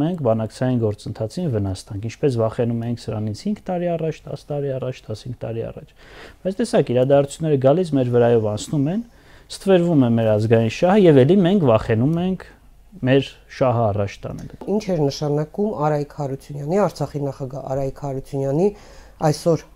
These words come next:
Speaker 2: արած հայտարարությունը, որով ողջունում է Պուտինի այդ որոշումը, և ինչ սպասում կարող ենք ունենալ, ինչ շրջադարձային փոփոխություններ կարող են լինել։ Օրինակ, կարծիք կա, որ Նիկոլ Փաշինյանը կարող է մեկ էլ ճանաչի Ադրբեջանի տարածքային ամբողջականությունը,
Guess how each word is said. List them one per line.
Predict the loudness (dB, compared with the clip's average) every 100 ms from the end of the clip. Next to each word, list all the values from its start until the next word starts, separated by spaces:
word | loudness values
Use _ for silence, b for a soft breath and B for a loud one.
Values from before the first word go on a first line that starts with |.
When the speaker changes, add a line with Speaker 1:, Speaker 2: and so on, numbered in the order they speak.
| -20 -6
Speaker 2:
արած | -2 -2 -4
հայտարարությունը, | -6 -10 -8 -6 -6 -4 0 2
որով | 2 -2 -2 -6
ողջունում | -10 -10 -6 -4 -4
է |
Պուտինի | -6 -10 -6 -6 -4
այդ | -6 -8 -6
որոշումը, | -4 -4 -4 -4 -4 -6 B B B
և | 2 2 2 -6 -20 -20 -20 _
ինչ | 0 0
սպասում | 0 -6 0 0 0 -4 -4
կարող | -2 0 0 -4
ենք | -10 -12 -12
ունենալ, | -12 -12 -12 -8
ինչ | -8
շրջադարձային | -8 -8 -6 -6 -4 -6 -8 -8 -8
փոփոխություններ | -10 -12 -12 -12 -8 -6 -6
կարող | -12 -14 -12
են | -12
լինել։ | -12 -12 -14 -8
Օրինակ, | -6 -6 -8 -14 -10
կարծիք | -8 -8 -10 -14
կա, | -10 -8
որ | -6 -8
Նիկոլ | -6 -6
Փաշինյանը | -6 -8 -4 -4 -6
կարող | -6 -4 -4 -4
է | -8
մեկ | -10 -8 -4
էլ |
ճանաչի | -2 -2 -4 -6 -6 -4
Ադրբեջանի | -4 -6 -8 -6 -6 -6
տարածքային | -8 -8 -10 -8 -8 -8
ամբողջականությունը, | -10 -12 -12 -14 -14 -12 -12 -12 -12 -10 -10